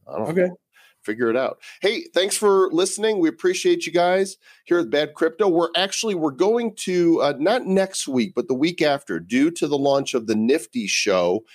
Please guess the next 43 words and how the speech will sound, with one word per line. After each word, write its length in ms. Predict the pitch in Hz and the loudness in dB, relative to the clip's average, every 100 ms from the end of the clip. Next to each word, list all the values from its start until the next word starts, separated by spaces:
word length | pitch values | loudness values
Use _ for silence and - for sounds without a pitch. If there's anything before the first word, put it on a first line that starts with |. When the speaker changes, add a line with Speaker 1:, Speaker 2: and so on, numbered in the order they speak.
| - | -6
Speaker 1:
You 80 | 117 | 0
know, 80 | 117 | 2
we 140 | 113 | 2
don't 180 | 123 131 | 2 2
wanna 420 | 117 117 113 110 | 2 2 2 0
load 340 | 104 110 120 120 | 0 0 2 2
up 160 | 113 | 0
with 140 | 107 - | -2 -4
too 160 | - | 0
much 260 | 151 139 - | 2 0 -2
content, 600 | - 139 135 - 139 123 | -2 0 0 0 -2 0
and 160 | 107 117 | 0 2
we 100 | 127 | 2
need 260 | 120 113 | 2 -2
time 460 | - 123 117 117 113 - - - | -2 2 2 2 0 -4 -20 -8
to, 480 | 117 107 104 101 101 | 0 2 2 2 2
uh, 400 | 101 98 95 - | 2 2 0 -2
to 160 | - 95 | -6 -8
do 360 | 95 113 123 | -4 0 0
other 220 | 120 139 123 | 0 0 -2
things 400 | - 143 131 113 | 0 0 0 0
in 100 | 113 | 0
our 140 | 101 | 0
lives. 320 | 98 98 101 | -2 -2 -4
So 160 | - 107 | -4 -2
Bad 240 | 120 131 | 0 -2
Crypto 260 | - - 127 | -2 -2 0
is 140 | 113 | 0
gonna 160 | 123 117 | -2 -2
be 80 | 107 | 0
going 260 | 113 110 | 2 0
to 120 | 101 - | -2 -10
two 280 | - 262 | -2 0
episodes 480 | 226 135 - 123 113 | 0 -2 0 2 2
a 60 | 107 | 0
week, 320 | 113 127 - | 0 0 -2
and 120 | 117 | -2
the 60 | 120 | 0
Nifty 300 | 139 - 127 | 0 -2 -6
show 260 | - 110 | -2 2
is 120 | 113 113 | 0 0
gonna 180 | 117 | -2
be 340 | 101 123 120 | 0 0 0